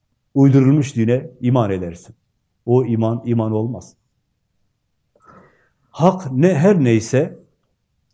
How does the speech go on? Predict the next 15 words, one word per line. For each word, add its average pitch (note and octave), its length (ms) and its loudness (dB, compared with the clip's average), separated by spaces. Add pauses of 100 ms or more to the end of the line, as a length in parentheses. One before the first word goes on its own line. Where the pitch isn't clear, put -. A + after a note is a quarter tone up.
(380)
yani B2+ 280 2
ben F#3 220 4
Kur'an'a C3+ 440 0
iman B2 340 2
ettim G#2+ 400 -4
dediyse A#2+ 480 0
biri, A2 440 -4 (800)
Allah'ın E3 400 2
ayetini B2+ 500 0
okuduğunda C#3 960 0 (960)
kendi D#3 380 4
bildiği C3 600 0 (400)
Kur'an'a F3 440 2
ters F#3 300 2
düştü. - 440 -10